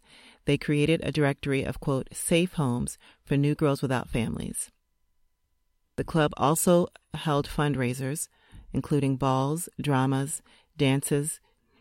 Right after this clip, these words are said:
and a Halloween party with dinner and a contest for the most artistic and comical costumes. Indigent men and women were sometimes sent to the Walters African Methodist Episcopal, or A M E,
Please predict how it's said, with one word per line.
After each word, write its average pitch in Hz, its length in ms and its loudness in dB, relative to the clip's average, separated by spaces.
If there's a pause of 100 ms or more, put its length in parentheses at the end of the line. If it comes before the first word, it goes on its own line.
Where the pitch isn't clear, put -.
(260)
and 160 140 2
a 156 40 2
Halloween 175 440 2
party 127 440 0
with 131 240 -6
dinner 123 380 0 (300)
and 135 140 0
a 143 40 0
contest 151 600 0
for 135 140 -2
the 123 340 -2
most 147 320 0
artistic - 600 -4
and 117 160 -2
comical 123 420 -2
costumes. - 680 -6 (1160)
Indigent 190 420 6
men 147 300 4
and 175 220 6
women 123 400 0
were 135 140 -4
sometimes 180 520 0
sent 127 300 0 (380)
to 160 100 0
the 143 100 2
Walters 151 540 2 (100)
African 151 480 -2
Methodist 147 420 -2
Episcopal, - 640 -4 (400)
or 127 200 0
A 131 180 2
M 147 140 2
E, 120 240 0